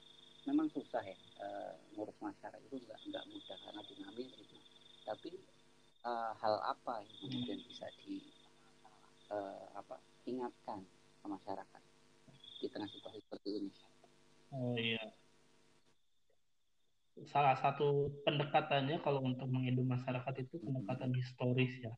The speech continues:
Speaker 2: pendekatan sejarah gitu. Misalnya kita pun pedagang, ada Gojek ataupun ya yang memang masyarakat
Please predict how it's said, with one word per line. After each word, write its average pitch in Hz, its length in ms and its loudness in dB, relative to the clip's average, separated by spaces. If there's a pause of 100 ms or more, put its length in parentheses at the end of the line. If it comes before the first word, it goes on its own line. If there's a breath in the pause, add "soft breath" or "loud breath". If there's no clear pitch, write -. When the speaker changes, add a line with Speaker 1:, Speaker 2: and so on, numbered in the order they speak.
(120)
Speaker 2:
pendekatan 123 480 -2
sejarah 123 540 4 (180)
gitu. 120 240 -6 (640)
Misalnya 127 720 6 (600)
kita 147 240 8
pun 160 180 2
pedagang, 143 920 8
ada 127 400 6 (340)
Gojek 139 800 2
ataupun 127 560 0
ya 208 160 2
yang 156 160 2
memang 139 320 0
masyarakat 135 480 0